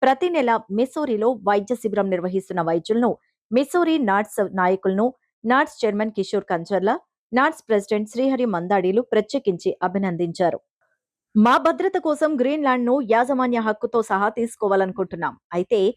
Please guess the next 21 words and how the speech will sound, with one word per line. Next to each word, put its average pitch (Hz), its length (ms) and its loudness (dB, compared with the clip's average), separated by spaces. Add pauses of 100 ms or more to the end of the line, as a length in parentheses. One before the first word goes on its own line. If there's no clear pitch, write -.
(300)
దానికి 330 340 0
బల 190 260 2
ప్రయోగం 254 460 2
మాత్రం 247 340 0
చేయబోమంటూ 247 760 0
అమెరికా 233 360 2
అధ్యక్షుడు 208 420 -2 (400)
డొనాల్డ్ 320 360 2
ట్రంప్ 233 240 0
స్పష్టం 240 360 -4
చేశారు. 165 380 -8 (260)
దావోస్ 349 480 2
వేదికపై 285 460 0
నుంచి 254 280 -4 (280)
యూరోపియన్ 285 540 0
యూనియన్ 247 460 2
డెన్మార్క్పై 220 680 2
తీవ్ర 269 300 -2
విమర్శలు 202 480 -4
చేశారు 180 380 -2
ట్రంప్. 180 320 -2